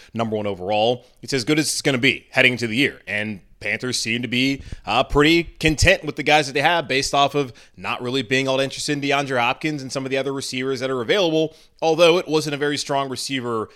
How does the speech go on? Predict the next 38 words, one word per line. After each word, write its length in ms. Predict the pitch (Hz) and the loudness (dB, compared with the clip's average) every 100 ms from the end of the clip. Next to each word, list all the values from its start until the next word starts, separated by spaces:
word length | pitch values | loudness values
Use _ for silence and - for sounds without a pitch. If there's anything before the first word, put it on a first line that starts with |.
| _ | _
free 180 | _ 107 | _ -2
agent 220 | 143 202 | 0 0
class 480 | 127 185 180 175 - - _ _ | -2 0 0 -2 -6 -10 _ _
or 180 | 247 254 | 0 2
really 180 | 240 160 | 2 0
draft 460 | 117 147 175 185 | -2 2 2 2
class 260 | 147 127 127 | 0 0 -2
for 80 | 123 | -8
the 80 | |
Carolina 320 | - 131 117 113 | -6 -2 -2 -4
Panthers, 540 | 156 156 156 147 - - | -4 -4 -4 -4 -6 -10
though 140 | 113 117 | -6 -4
they 140 | 117 | -4
did 160 | 120 - | -6 -6
take 180 | 123 | -6
Jonathan 360 | 110 113 98 110 | -4 -6 -8 -6
Mingo. 480 | 190 170 156 147 135 _ _ _ | -4 -2 0 -2 -6 _ _ _
After 260 | 139 151 143 | -2 -2 -2
that, 300 | 135 127 - | -2 -2 -4
they 80 | 135 | -6
were 100 | 120 | -6
pretty 260 | - 135 | -6 -6
set 580 | 113 - 151 127 113 - _ _ 127 | -4 -2 0 -2 -4 -10 _ _ -4
on 280 | 127 120 | 0 -2
who 220 | 104 127 131 | -4 -4 -2
they 100 | 117 | -2
wanted 260 | 113 113 | -4 -6
to 40 | 107 | -6
bring 200 | 113 107 | -6 -6
in 120 | 101 | -8
here 320 | 101 98 92 _ _ | -8 -10 -10 _ _
to 60 | - | -14
Carolina. 560 | - 101 104 180 98 | -8 -6 -4 -2 -4
So 120 | 90 165 | -6 -10
you 80 | |
brought 300 | 143 151 143 | -4 0 0
all 320 | - 139 131 120 | 0 -2 -2 0
that 400 | 127 113 - | -2 -2 -6